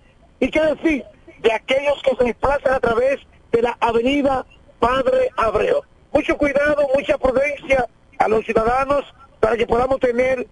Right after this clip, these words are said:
una, un día feliz en nuestra, en nuestra provincia. ¿Y qué decir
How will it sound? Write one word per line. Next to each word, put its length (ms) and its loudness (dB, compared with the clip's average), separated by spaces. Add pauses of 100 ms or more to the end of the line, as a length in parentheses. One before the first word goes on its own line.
(280)
una, 760 0 (280)
un 360 2
día 220 0
feliz 420 -2 (360)
en 280 2
nuestra, 520 0
en 160 0
nuestra 200 0
provincia. 560 -2 (320)
¿Y 100 0
qué 140 -2
decir 440 -2